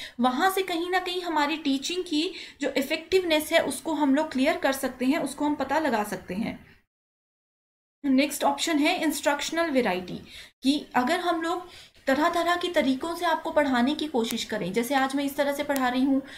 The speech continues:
हो सकता है कि कल मैं अपना मेथड चेंज करूँ। अगर मुझे लगता है कि ये मेथड इफेक्टिव नहीं है,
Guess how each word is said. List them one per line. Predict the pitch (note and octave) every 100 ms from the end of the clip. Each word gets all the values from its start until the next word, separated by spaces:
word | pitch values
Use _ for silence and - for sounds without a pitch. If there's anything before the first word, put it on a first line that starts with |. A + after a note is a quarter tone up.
| - D4
हो | D4+
सकता | D#4+ D#4+
है | D#4+
कि | D#4+
कल | D4+ C4+
मैं | C#4+
अपना | C#4+ C#4+
मेथड | C#4+ A3 G#3 C#4
चेंज | - C#4 B3+ B3+
करूँ। | C4+ C4
अगर | B3+
मुझे | C4 C#4
लगता | B3+ B3 D4+
है |
कि | D4 C#4
ये | D4 D4 -
मेथड | A#3+ A#3+ A#3+ C4+
इफेक्टिव | A#3+ A3+ - C#4+
नहीं | A#3+ A#3 D4+ D4+
है, | E4+